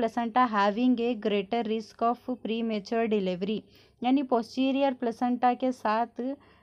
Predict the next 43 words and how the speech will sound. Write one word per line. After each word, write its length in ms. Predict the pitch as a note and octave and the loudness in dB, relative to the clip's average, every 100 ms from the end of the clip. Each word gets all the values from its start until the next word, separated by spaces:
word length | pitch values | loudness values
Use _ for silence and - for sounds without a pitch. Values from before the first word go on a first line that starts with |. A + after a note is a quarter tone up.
| _ - A#3+ A#3 - - - | _ -2 0 0 -2 -6 0
ग्रेट 320 | A#3 C4 D4 | 2 2 0
रिस्क 400 | A#3 A#3+ B3 - | -2 -2 -4 -4
होता 300 | B3 A#3 A#3 | -6 0 0
है 220 | A#3 B3 | 0 -2
कि 140 | B3 | -4
प्रीमेच्योर 640 | C4+ B3+ B3 A#3+ A3+ B3+ B3 | -4 -2 0 0 -2 -2 0
डिलीवरी 500 | A3+ G#3 G3+ G3 A#3 | 0 0 -2 -2 -4
होने 380 | G#3 G3+ G3+ F#3+ | -2 -4 -4 -6
के 140 | A3+ | -8
चांसेस 480 | A3 F#3+ F3+ G3+ A3+ | -6 -6 -6 -10 -12
ऐसा 200 | G#3+ A#3 | -8 -6
हो 300 | G3 G#3 B3 | -2 -2 -2
सकते 380 | A3+ G3 - G#3+ | -6 -12 -8 -8
हैं। 100 | G#3+ | -2
ज़रूरी 420 | G#3+ G3+ A3+ C#4 | -2 -2 0 2
नहीं 240 | B3+ C4 | 2 2
सबके 400 | C4 G#3+ - G#3+ | -2 -4 -4 -8
साथ 240 | G#3 G#3 G3+ - | -4 -4 -2 -4
हो, 140 | F#3+ - _ _ _ _ - | -8 -10 _ _ _ _ -8
ये 80 | C4 | -6
कुछ 380 | C#4+ C#4+ - D4 | -4 -6 -4 -2
ही 340 | D#4 D#4 C#4+ | 0 0 0
लोगों 320 | B3 A#3 B3 | 2 2 2
का 120 | B3 | 2
एक्सपीरियंस 760 | A#3+ G#3+ - - B3 B3+ B3+ B3 | 2 0 -8 -2 0 2 2 0
होता 240 | A#3+ A#3 | -2 0
है 300 | A#3 G#3+ A#3 C#4+ _ _ _ - | 0 -2 -6 -8 _ _ _ -2
और 120 | A3+ | -2
कुछ 260 | A3 B3+ B3+ | 0 -2 2
लोगों 260 | A#3+ B3 | 4 4
का 120 | B3 B3 | 2 2
नहीं 340 | G#3+ G3 A3+ | 0 -2 -2
भी 140 | A3+ | -4
होता। 300 | G#3+ A3 - | -4 -6 -4
यहाँ 300 | A#3+ A#3 G#3+ | -4 -2 -4
पर 160 | F#3+ A#3 | -4 -2
नहीं 300 | A#3 G#3+ G#3+ | -2 -2 -4
कह 120 | A3 | -6
सकते 360 | G#3+ G#3 G3+ G#3 | -6 -8 -6 -6
हैं 180 | G#3+ G3+ | -4 -4
कि 140 | B3 | -6
सबके 380 | B3 A3 - A3 | -6 -8 -6 -4
साथ 220 | A#3 | 0